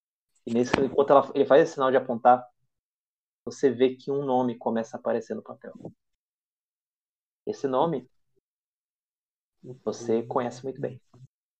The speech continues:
E quando essa mão aparece, outra figura começa a materializar. Você conseguiu encontrar uma pessoa de rank albedo interessada de fazer a missão com você.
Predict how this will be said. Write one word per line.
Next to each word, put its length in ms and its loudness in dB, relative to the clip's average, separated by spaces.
E 80 -4
quando 240 4
essa 200 2
mão 200 2
aparece, 600 2
outra 240 -2
figura 420 -2
começa 360 -6
a 20 -6
materializar. 640 -6
Você 240 0
conseguiu 500 -6
encontrar 500 -6
uma 160 -10
pessoa 340 -6
de 120 -20
rank 280 -14
albedo 380 -4
interessada 480 -8
de 100 -20
fazer 220 -6
a 20 -4
missão 240 -18
com 160 -20
você. 240 -20